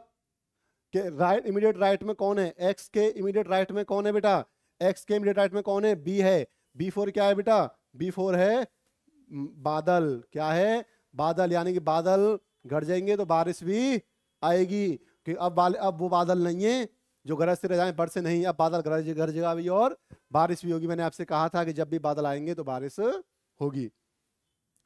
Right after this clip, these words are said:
ठीक है, क्वेश्चन मार्क की जगह पर क्या आएगा बेटा? अच्छा, ये सात नहीं है बेटा, ये क्वेश्चन मार्क है। ठीक है, इसमें एक सीरीज पूछा आपसे, कैसे कि टू एट वन ट्वेंटी एट क्वेश्चन मार्क और एक नंबर दिया आपको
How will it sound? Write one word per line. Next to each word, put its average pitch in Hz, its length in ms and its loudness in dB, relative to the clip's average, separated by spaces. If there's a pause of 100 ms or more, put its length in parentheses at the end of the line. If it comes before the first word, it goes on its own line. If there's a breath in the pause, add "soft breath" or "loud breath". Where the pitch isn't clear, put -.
ठीक 151 140 -4
है, 202 100 2 (500 soft breath)
क्वेश्चन 208 320 2
मार्क 214 220 0
की 226 60 0
जगह 214 160 2
पर 220 140 -2
क्या 214 160 2
आएगा 214 200 4
बेटा? 214 220 2 (180)
अच्छा, 175 200 -4
ये 202 120 4
सात 202 380 0
नहीं 196 260 -2
है 208 80 2
बेटा, 214 160 -2
ये 214 140 0
क्वेश्चन 196 300 -6
मार्क 180 300 -4
है। 117 100 -4 (640)
ठीक 175 140 -2
है, 220 140 0 (580)
इसमें 175 180 -2
एक 208 80 0
सीरीज 208 260 -4
पूछा 214 240 0
आपसे, 226 360 0
कैसे 214 400 0 (480)
कि 180 80 0
टू 233 500 -6 (960)
एट 214 380 0 (500)
वन 185 240 -2
ट्वेंटी 202 420 -6
एट 220 320 -2 (440)
क्वेश्चन 190 360 -6
मार्क 196 340 -2
और 190 120 -4
एक 202 200 -2
नंबर 185 260 -2
दिया 196 160 0
आपको 202 260 0